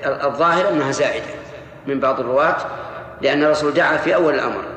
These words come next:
"اللهم اغفر لأبي سلمة"، ويحتمل أن لا تكون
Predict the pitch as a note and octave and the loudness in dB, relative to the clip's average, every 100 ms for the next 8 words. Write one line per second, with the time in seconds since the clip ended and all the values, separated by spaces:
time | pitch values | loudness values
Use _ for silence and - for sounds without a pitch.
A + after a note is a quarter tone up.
0 | - C3+ C#3+ C3 D3 D#3+ - F#3+ F#3+ - | -2 0 2 2 2 2 2 0 0 -6
1 | - - - - - C3+ C3+ C#3 C#3 B2 | -10 -14 -16 -16 -6 0 0 2 -2 -2
2 | G#2 F2+ - - - - - - - D3 | -6 -8 -14 -18 -20 -20 -20 -14 0 2
3 | D3+ F3+ F3 D#3 D3+ E3 - - D3 | 2 2 2 4 4 2 2 0 0